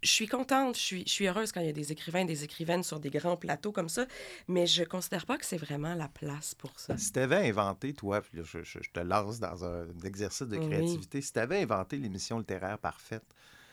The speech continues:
Speaker 2: ce serait quoi ? Qu'est-ce qu'on, comment, ce serait quoi la formule gagnante ?
Speaker 1: Hum, des écrivains dans un ring,
Speaker 2: <laughs>
Speaker 1: des écrivains dans la boue.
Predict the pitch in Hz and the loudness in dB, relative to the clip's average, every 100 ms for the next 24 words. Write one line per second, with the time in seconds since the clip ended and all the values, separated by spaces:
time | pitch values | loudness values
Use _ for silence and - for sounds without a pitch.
0 | - - - - - - 113 143 - - | -20 -20 -20 -20 -16 -6 -2 -2 -4 -4
1 | 131 - - - 113 92 _ _ _ _ | -4 -4 -4 -2 -4 -4 _ _ _ _
2 | _ _ - 165 - - 139 170 160 151 | _ _ -2 -2 -2 -2 -2 0 0 0
3 | 151 98 104 127 139 101 _ _ - - | 2 2 2 2 0 -4 _ _ -20 -20
4 | - 120 113 104 104 120 139 190 190 160 | 0 6 6 6 2 0 -2 -2 2 2
5 | 139 127 139 143 151 139 147 - 147 151 | 2 -2 -4 -4 -4 -4 -6 -6 -4 -2
6 | 151 147 139 135 135 135 - 202 220 214 | -2 -4 -4 -6 -6 -8 -8 -6 -4 -4
7 | 214 214 214 214 208 - - - 415 - | -4 -4 -4 -4 0 10 10 12 10 12
8 | - 143 131 147 147 147 135 135 139 135 | 6 6 0 -2 -4 -6 -4 -6 -4 -6
9 | 135 135 135 | -4 -6 -8